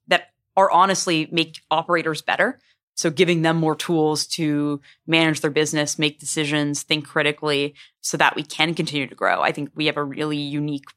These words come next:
growth style in that we do open one-off restaurants where we empower the chef and the general manager to run the show and to kind of treat it as their space. And that means that there's a lot more latitude in terms of what they can do and, and what they should do.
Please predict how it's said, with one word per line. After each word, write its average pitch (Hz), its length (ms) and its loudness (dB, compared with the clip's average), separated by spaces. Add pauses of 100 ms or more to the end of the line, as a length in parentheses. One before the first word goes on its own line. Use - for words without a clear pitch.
(140)
growth 160 280 -2
style 196 520 2
in 165 140 0
that 139 300 2 (520)
we 160 240 -4
do 185 320 2
open 156 320 2
one-off 147 360 2
restaurants 139 640 0
where 147 160 0
we 143 100 -6
empower 147 460 2
the 143 80 -6
chef 143 300 0
and 151 80 -4
the 139 60 -4
general 139 280 -2
manager 143 420 -2
to - 140 -8
run 143 280 0
the 143 80 -4
show 143 420 2
and 143 160 -10
to 139 280 -4
kind 151 160 -4
of 147 60 -16
treat 160 300 -4
it 147 60 -2
as 139 120 -4
their 147 140 -6
space. - 560 -2
And - 200 -10 (220)
that 165 220 4
means 156 280 -2
that 139 240 2 (360)
there's 160 160 0
a 143 60 0
lot 147 560 2
more 147 160 2
latitude 147 720 0
in 151 100 -8
terms 147 320 -8
of 147 140 -8
what 147 180 -2
they 156 80 -12
can 151 420 -2
do 143 220 -2
and, 139 260 -6
and 151 120 -4
what 143 100 -2
they - 100 -6
should 170 360 -2
do. - 320 -2